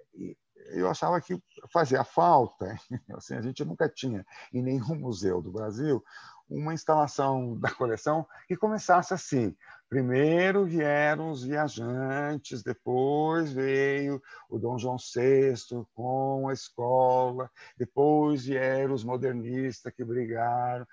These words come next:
depois vieram os concretistas, depois, e uma ordem cronológica da história que ensinam pra gente, entendeu? Que você pudesse ver isso. Entendeu?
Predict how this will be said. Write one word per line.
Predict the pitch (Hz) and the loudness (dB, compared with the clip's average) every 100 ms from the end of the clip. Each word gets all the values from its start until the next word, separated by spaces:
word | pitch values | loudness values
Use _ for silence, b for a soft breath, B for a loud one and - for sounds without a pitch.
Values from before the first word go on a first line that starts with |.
| B _ | B _
depois | 139 151 151 143 | 0 2 2 0
vieram | 139 127 127 131 131 131 | 0 2 4 4 2 0
os | 120 | -2
concretistas, | - 131 123 123 123 - 127 127 117 135 | -6 -8 -6 -6 -6 -4 0 0 -2 -2
depois, | 135 - 131 B B _ | -2 -2 -4 B B _
e | - - | -8 -8
uma | 277 285 277 - 285 - - | -10 -14 -16 -12 -8 -8 -4
ordem | - 202 208 | 2 2 0
cronológica | 202 220 214 165 160 170 196 | -4 2 6 8 6 4 2
da | 190 | 2
história | 190 165 170 190 | 2 2 2 2
que | - | -2
ensinam | 202 - 185 185 190 | -8 -4 -2 0 -2
pra | - | -6
gente, | 190 175 139 110 - - _ _ _ _ _ _ - | -4 -4 -4 -6 -14 -18 _ _ _ _ _ _ -10
entendeu? | 101 135 | -2 0
Que | - | 0
você | |
pudesse | - 139 160 - | -2 0 0 0
ver | 147 113 165 139 | -2 2 4 4
isso. | 92 - - - _ _ _ _ _ _ | 0 -6 -12 -20 _ _ _ _ _ _
Entendeu? | 113 | -16